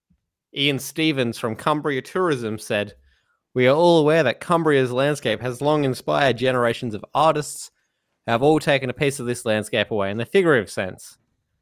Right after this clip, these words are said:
But this is taking the mickey and we want the top of our mountain back." Story number two. A group of five hikers on the U K's highest peak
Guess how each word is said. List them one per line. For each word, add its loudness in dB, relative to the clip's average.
But -2
this 0
is -4
taking 0
the 0
mickey 0
and 0
we 4
want 2
the -6
top 2
of -2
our 4
mountain -2
back." -12
Story -4
number -6
two. -4
A -6
group 0
of 0
five 2
hikers 2
on -2
the -2
U -2
K's 0
highest 0
peak -2